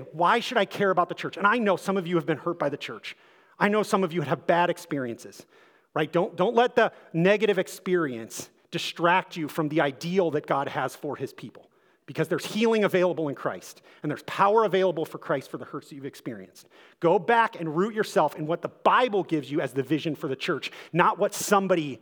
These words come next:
twisted or abused you in your experience of it.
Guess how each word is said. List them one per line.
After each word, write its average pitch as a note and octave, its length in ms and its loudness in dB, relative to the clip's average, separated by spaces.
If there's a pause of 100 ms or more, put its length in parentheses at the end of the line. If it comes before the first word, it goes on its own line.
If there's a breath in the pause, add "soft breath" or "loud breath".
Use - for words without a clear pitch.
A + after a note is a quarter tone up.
(400 soft breath)
twisted - 580 0
or D#3 160 -2
abused D#3+ 480 -4
you B2+ 180 -8
in C3 80 -8
your C3 120 -6
experience A#2 560 -10
of G2+ 120 -10
it. - 100 -20